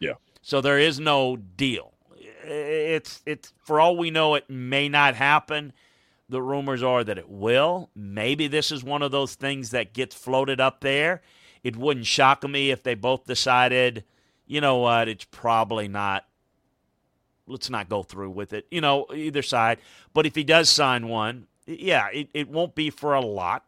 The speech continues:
Speaker 2: don't think. And again, don't pay attention to what it is. You know, it, it, he's gotta make the team to make the money.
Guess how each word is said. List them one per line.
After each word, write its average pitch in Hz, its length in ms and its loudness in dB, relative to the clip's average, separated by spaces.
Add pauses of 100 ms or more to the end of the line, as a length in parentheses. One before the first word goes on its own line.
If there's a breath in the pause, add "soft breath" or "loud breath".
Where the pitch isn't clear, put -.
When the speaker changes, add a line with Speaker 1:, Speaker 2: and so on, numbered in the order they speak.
(120)
Speaker 2:
don't 104 260 -12
think. 98 360 -10 (480)
And 120 240 -6
again, 131 540 -2 (100)
don't 139 220 0
pay 160 140 -2
attention 147 560 -6
to 117 80 -4
what 117 200 -4
it 107 120 -8
is. 107 640 -6 (720)
You 135 120 -2
know, 117 260 -4 (140)
it, 123 180 -8
it, 131 220 -8
he's 123 160 -10
gotta 160 200 4
make 139 260 -4
the 131 80 -6
team 117 560 -8 (120)
to 123 100 -10
make 113 260 -6
the 110 100 -8
money. 95 400 -8